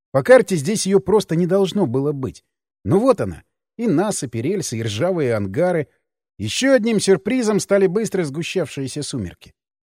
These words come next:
Дни на Северном Урале в октябре уже довольно короткие,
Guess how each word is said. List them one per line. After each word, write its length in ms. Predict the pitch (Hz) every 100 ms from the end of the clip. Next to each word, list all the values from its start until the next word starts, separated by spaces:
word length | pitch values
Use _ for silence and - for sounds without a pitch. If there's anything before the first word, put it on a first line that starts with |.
| _ -
Дни 260 | 117 262
на 140 | 247 208
Северном 480 | - 247 214 208
Урале 480 | 202 220 240 226 214
в 300 | 160 101 82
октябре 420 | 101 - 160 220
уже 200 | 196 147
довольно 400 | 156 151 190 165
короткие, 600 | 151 165 185 165 - -